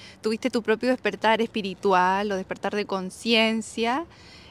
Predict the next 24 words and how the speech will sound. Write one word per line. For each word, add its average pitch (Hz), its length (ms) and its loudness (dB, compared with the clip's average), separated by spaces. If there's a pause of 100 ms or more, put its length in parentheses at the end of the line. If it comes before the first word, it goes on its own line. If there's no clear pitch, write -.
(180)
Eh, 190 240 -2
imagino 190 440 -6
que 202 140 -8
quizás 202 240 -4
lo 208 80 -2
viviste 190 260 -6
por 180 120 -6
ahí 190 100 -4
en 202 80 -6
Temuco, 202 480 -2
Pucón, 202 460 2
como 196 180 -2
en 196 60 -4
ese 214 220 -2
proceso 208 540 -4
que 190 80 -4
dejaste 202 320 -6
la 220 80 -2
universidad. 196 840 0 (880)
Eh, 208 280 0
y 214 140 2
hoy 269 140 4
la 330 80 2
espiritualidad 254 840 4